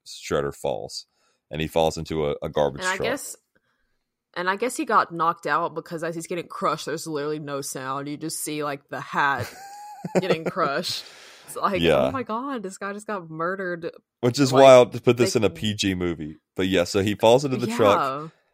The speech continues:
Speaker 1: and Casey Jones is sitting next to the truck, next to the, uh, the compressor, and he literally says, "Oops," and then he pulls it and crushes a man to death.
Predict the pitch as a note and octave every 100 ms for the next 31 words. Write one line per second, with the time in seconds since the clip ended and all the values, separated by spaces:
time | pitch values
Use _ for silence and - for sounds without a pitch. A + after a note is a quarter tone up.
0 | _ _ _ G#2 G2 A#2 A#2 C3 A#2+ A#2
1 | A2+ A2 - G2+ - A2 G#2 G2+ A2+ -
2 | B2 A#2 - G2 F#2+ _ _ - G#2 -
3 | A#2+ G#2+ G2+ - F2+ E2+ E2+ D2+ - _
4 | _ - F2 F#2+ - F#2 G#2 G2 F2 E2
5 | - _ _ - F#2+ F#2 G#2 G#2 - G2
6 | F2 - _ - G#3 F#4+ - - - _
7 | G#2+ G#2+ G2 - F#3 D3 G#2+ - - -
8 | _ - C#3+ F#2+ - B2+ C#3 - F3 D#3
9 | B2+ A#2 A2+ A2+ - A2+ G2+ - G2+ F2+
10 | - - -